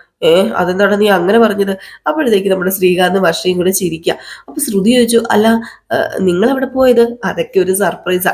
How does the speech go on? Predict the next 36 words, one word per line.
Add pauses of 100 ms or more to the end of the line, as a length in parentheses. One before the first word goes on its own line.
ഞങ്ങൾ
പോയിട്ട്
വരാം," (120)
എന്ന്
പറഞ്ഞ് (100)
അവര്
വെളിയിലേക്ക്
അങ്ങ്
പോവാണ്
ട്ടോ. (380)
അങ്ങനെ
നമ്മുടെ
സച്ചി
പോകാൻ
തുടങ്ങിയപ്പോഴത്തേക്കും (680)
രവീന്ദ്രൻ
ചോദിച്ചു, (380)
"അല്ല,
നീ
എവിടെ
പോവാ?" (380)
"അത്
പിന്നെ
ഞാനൊരു
ട്രിപ്പ്
പോകാൻ
തുടങ്ങുക." (280)
"ദേ,
നീ
പെട്ടെന്ന്
പറഞ്ഞോ
ട്ടോ,
വൈകുന്നേരം
ഫംഗ്ഷനുള്ള
കാര്യം
മറന്നേക്കല്ലേ."